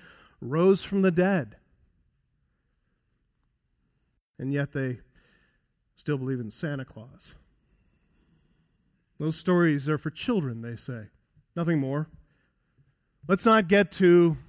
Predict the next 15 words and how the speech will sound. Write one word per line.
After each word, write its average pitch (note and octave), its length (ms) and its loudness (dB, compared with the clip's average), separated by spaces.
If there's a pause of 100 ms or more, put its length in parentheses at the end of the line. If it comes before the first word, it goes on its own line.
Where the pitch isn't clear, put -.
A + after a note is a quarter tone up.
(140)
caught G3 340 2
up F3 220 4
in D3 40 -2
all D#3 160 2
this - 460 -2 (540)
religious E3+ 440 4
stuff. F3+ 480 4
Those F#3+ 220 4
are F#3 100 6
ancient G3+ 480 4
myths F#3 380 4
for G3 180 2
an F#3 60 6
ancient F#3+ 480 4
time." D3+ 540 0